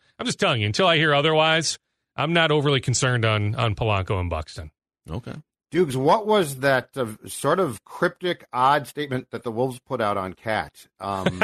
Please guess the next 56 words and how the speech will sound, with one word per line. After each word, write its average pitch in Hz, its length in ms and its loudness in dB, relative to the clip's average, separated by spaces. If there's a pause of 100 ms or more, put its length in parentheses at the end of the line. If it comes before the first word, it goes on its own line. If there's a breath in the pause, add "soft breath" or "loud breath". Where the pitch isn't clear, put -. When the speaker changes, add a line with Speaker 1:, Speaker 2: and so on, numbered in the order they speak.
(120)
Speaker 1:
<laughs> - 160 0
Speaker 3:
like, 131 360 0
like 156 200 2
it 170 60 4
was 160 200 4
an 165 80 -2
update, 208 600 2
but 180 140 0
it 175 120 0
was, 147 280 0 (100)
it 151 140 0
had 165 160 2
no 170 200 4
real 202 360 2
news, 156 600 0 (460)
and 139 140 -2
it 160 80 -6
almost 226 480 2
was, 165 240 -2
I 139 160 0
felt 175 320 0
like, 143 320 -2
bracing 160 500 -2
us 156 160 -2
for 143 240 -4
the 123 100 2
worst 135 380 0
case, 107 340 -4
not 123 260 -2
the 127 60 -10
best. 120 440 -2
What 123 320 -2 (120)
did 147 160 -8
you 127 120 -2
make 131 240 -2
of, 139 120 -14
of 120 120 -10
that 123 200 0
or 113 160 -4
hear 120 160 -8
about 98 280 -6
that 90 180 -14
statement? 92 360 -14 (180)
Speaker 1:
Yeah, 117 180 0
I - 20 0
mean, 113 380 -2
where 131 140 -2
was 135 160 0
that 123 160 2
statement 131 440 -2
a 107 40 0
month 104 400 0
and 104 80 0
a 92 60 -2
half - 420 -4
ago? 73 420 -10